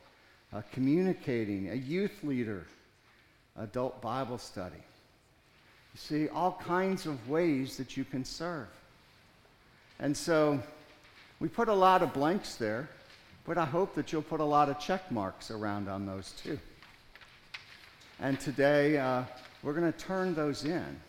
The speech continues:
okay? And you're gonna have an opportunity after the service to meet and greet with our ministry team leaders that we're gonna install.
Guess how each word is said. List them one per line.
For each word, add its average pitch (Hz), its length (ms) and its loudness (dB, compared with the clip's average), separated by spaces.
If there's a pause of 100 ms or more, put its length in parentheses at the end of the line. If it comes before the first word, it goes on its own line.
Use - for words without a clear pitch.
(600)
okay? 113 360 -8 (380)
And 139 120 4
you're 160 120 6
gonna 175 180 4
have 156 240 4
an 143 80 0
opportunity 151 840 0
after 143 380 -2
the 117 160 -4
service 127 720 -4 (500)
to - 120 -2
meet 139 440 4
and 135 260 0
greet 139 320 -2
with 123 200 -2
our 117 300 0 (220)
ministry 143 540 2
team 143 380 0
leaders 131 420 -2
that 117 120 -4
we're 113 100 -8
gonna 117 160 -4
install. 117 640 -4